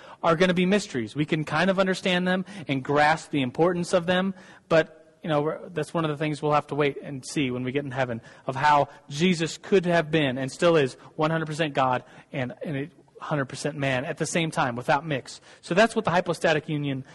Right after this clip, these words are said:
means. That's what that big word means. So, to answer the question, could Jesus have sinned?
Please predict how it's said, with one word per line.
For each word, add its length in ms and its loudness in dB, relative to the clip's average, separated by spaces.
means. 320 0
That's 180 -2
what 100 -6
that 140 2
big 140 0
word 160 0
means. 360 -6
So, 380 4
to 160 2
answer 280 2
the 60 0
question, 440 0
could 480 6
Jesus 480 2
have 180 2
sinned? 480 -2